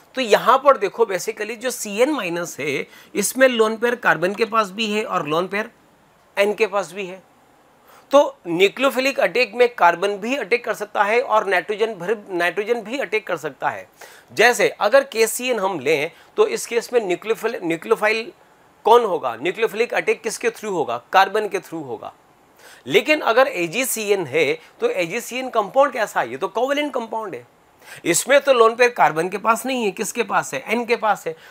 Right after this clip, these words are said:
तो इस केस में जो अटैक होगा वो किसके through होगा, एन के through होगा। तो यहाँ पर कुल मिलाकर जो सी एन माइनस है, जो सी एन माइनस ये है, ये कैसे होंगे, एम्बिडेंट न्यूक्लियोफाइल होंगे,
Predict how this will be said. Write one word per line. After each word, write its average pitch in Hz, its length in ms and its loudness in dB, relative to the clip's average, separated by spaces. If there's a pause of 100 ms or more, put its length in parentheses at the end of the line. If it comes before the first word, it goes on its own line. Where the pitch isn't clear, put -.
(120)
तो 226 160 6
इस 240 180 -6
केस 254 360 -2
में 220 120 0
जो 220 120 0
अटैक 214 300 2
होगा 220 340 6
वो 214 140 0
किसके 220 320 -8
through 208 200 -10
होगा, 131 300 -2 (320)
एन 226 180 2
के 214 140 0
through 175 260 -8
होगा। 120 300 -10 (580)
तो 240 60 0
यहाँ 185 320 4
पर 233 140 4
कुल 240 220 2
मिलाकर 180 480 2 (260)
जो 170 120 -4
सी 240 240 -4 (140)
एन 240 220 0
माइनस 185 500 -2
है, 151 180 0
जो 156 140 -8
सी 185 240 -10
एन 220 80 -2
माइनस 185 420 -8
ये 151 160 -6
है, 139 140 -6
ये 165 180 -6
कैसे 196 300 -6
होंगे, 147 280 -6 (320)
एम्बिडेंट 208 580 0
न्यूक्लियोफाइल 143 580 -8
होंगे, 107 280 -16